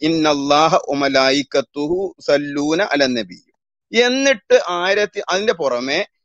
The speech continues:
ഈ കോടാനുകോടി മുസ്ലിങ്ങളും ഈ മുഹമ്മദിന് വേണ്ടി സ്വലാത്ത് ചൊല്ലിക്കൊണ്ടിരിക്കും. എന്നിട്ട് എന്തെങ്കിലും അനുഗ്രഹം മുഹമ്മദിന് കിട്ടിയിട്ടുണ്ടോ?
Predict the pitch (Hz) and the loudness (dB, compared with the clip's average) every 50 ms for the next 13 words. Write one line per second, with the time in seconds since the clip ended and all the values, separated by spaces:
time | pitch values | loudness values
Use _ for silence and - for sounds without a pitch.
0 | _ - - 214 269 294 - - 175 165 165 175 185 190 196 208 208 220 226 233 | _ -8 -2 0 0 0 -2 0 4 4 4 6 4 4 4 4 4 4 4 2
1 | 226 208 175 180 175 165 165 156 135 120 - - 160 160 156 147 123 95 92 107 | 2 0 0 -2 0 0 -2 -4 -4 -6 -6 -6 -4 -4 -2 -4 -4 -6 -6 -10
2 | 135 - _ _ _ _ _ - - 185 202 196 185 175 165 185 190 202 202 202 | -12 -12 _ _ _ _ _ -8 -2 0 0 2 2 2 2 2 2 0 0 0
3 | 202 202 190 160 151 143 139 147 165 196 - 190 165 156 156 160 160 160 170 151 | 2 0 0 2 2 2 0 0 -2 0 2 2 4 4 4 2 0 -2 -2 -4
4 | 131 120 120 123 113 123 131 156 190 247 269 269 277 277 277 214 190 - 220 196 | -4 -4 -4 -6 -8 -8 -10 -8 -6 -4 -2 0 2 0 0 0 2 2 4 4
5 | 175 170 170 170 185 185 185 190 185 180 170 156 156 170 160 190 185 185 175 180 | 4 0 -2 -2 -2 -2 0 0 0 0 0 0 0 -2 -2 2 2 2 2 2
6 | 175 175 165 151 151 151 160 160 160 151 135 147 139 - 190 202 185 165 151 143 | 0 0 -2 -2 -2 -4 -4 -4 -6 -8 -8 -12 -8 -4 -4 -4 -2 -4 -6 -2
7 | 131 131 123 127 127 | 0 0 0 -2 -4